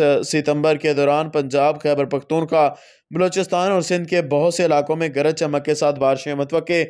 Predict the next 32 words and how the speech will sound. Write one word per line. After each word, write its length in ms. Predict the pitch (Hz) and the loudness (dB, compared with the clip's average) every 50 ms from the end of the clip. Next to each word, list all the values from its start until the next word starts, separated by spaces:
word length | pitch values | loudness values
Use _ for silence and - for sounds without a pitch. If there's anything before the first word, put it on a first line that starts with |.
| - - - - - - - _ - | -8 -16 -20 -20 -20 -20 -10 _ 0
इस 160 | 196 196 175 | 0 0 2
दौरान 480 | 196 196 185 185 190 202 214 208 202 180 156 | 0 2 2 2 2 0 0 0 0 0 0
बहुत 300 | 151 175 180 190 190 185 | 2 2 4 4 2 0
से 60 | 202 | 0
इलाकों 320 | 180 170 170 165 - 185 | 0 2 0 2 0 0
में 120 | 180 175 170 | 0 0 -2
मूसलाधार 760 | 165 165 185 196 190 - 196 175 160 151 156 156 165 175 170 | 0 -2 -2 -4 -2 0 0 0 2 2 2 2 2 2 2
बारिशों, 460 | 143 147 139 143 143 139 - 165 160 151 | 2 2 2 2 2 0 0 -2 -2 -2
शदीद 320 | - 156 151 160 165 151 139 | -2 -2 -2 0 0 0 2
यालाबारी 540 | 147 147 147 156 160 151 147 147 151 156 165 | 2 2 4 4 4 4 2 2 2 2 4
और 280 | 165 165 156 156 147 135 - - - - - _ - | 4 4 4 2 2 0 -2 -10 -20 -20 -20 _ -10
शदीद 420 | - - 180 170 196 202 208 196 175 | -4 -4 -2 0 0 0 0 0 -2
मौसमी 440 | 165 156 151 143 143 - 180 180 175 | 0 0 0 0 -2 -2 -2 -4 -2
सूरत 340 | - - 170 165 165 160 160 151 | -2 -2 0 0 0 2 2 2
हाल 240 | 147 143 147 147 147 | 4 4 4 2 2
का 220 | 139 - 151 147 143 139 | 0 0 2 2 2 2
भी 260 | 131 170 170 180 185 151 143 | 0 -4 -6 -6 -6 -4 -6
इम्कान 400 | 156 151 143 - 165 175 180 175 | -6 -6 -2 0 2 2 2 2
है। 300 | 165 165 170 165 151 143 - - - _ _ _ _ _ - | 2 2 2 0 0 -2 -6 -14 -20 _ _ _ _ _ 0
ताहम 240 | 190 202 214 208 | 0 0 0 0
युवज, 280 | 214 208 202 233 233 247 | -2 0 0 0 -2 -2
पंजाब, 520 | - 208 202 185 170 156 170 160 175 190 190 | -2 -4 -4 -2 0 2 2 4 4 2 0
खैबर 300 | 190 190 175 165 170 170 165 | 0 -2 0 0 0 -2 -2
पख्तूनख्वा 540 | 156 151 143 - 175 175 175 - 185 180 180 | -4 -6 -6 -8 -8 -10 -6 -4 -2 -2 0
में 200 | 175 170 156 - - - - _ _ _ _ | 0 -2 -2 -4 -6 -12 -20 _ _ _ _
हफ्ता 300 | 175 180 180 180 - 220 214 208 208 202 196 170 131 135 127 156 | 0 0 0 0 0 2 2 4 4 4 2 2 0 0 0 2
और 260 | 175 175 170 165 - - | 4 4 4 2 0 -2
इतवार 440 | 175 151 - 160 160 165 175 185 | -4 -4 -2 0 0 2 2 0
के 160 | 190 - 196 175 | 0 -2 0 2
रोज़ 320 | 165 165 180 185 170 160 160 147 | 4 4 2 2 0 0 -2 -2
गर्मी 320 | 135 151 151 156 165 175 175 | 0 0 -2 0 -2 -4 -4
का 220 | - - 170 160 | -2 2 2 4